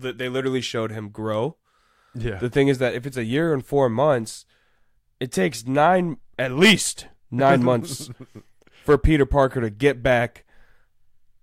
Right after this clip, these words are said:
Speaker 1: have the baby with Mary Jane, and the baby come out, at least nine months.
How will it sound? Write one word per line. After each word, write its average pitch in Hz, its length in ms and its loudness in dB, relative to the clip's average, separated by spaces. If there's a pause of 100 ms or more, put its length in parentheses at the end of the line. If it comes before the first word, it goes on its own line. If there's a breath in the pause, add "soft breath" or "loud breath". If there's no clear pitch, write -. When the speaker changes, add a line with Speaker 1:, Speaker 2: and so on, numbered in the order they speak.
(100)
Speaker 1:
have 143 320 0
the 135 80 -2
baby 127 300 4
with 120 120 4
Mary 123 220 2
Jane, 110 540 -2 (460)
and 120 100 -2
the 120 40 -8
baby 139 240 6
come 123 200 -2
out, 107 280 -2 (640)
at 120 140 -2
least 175 340 4
nine 127 260 4
months. 110 440 -2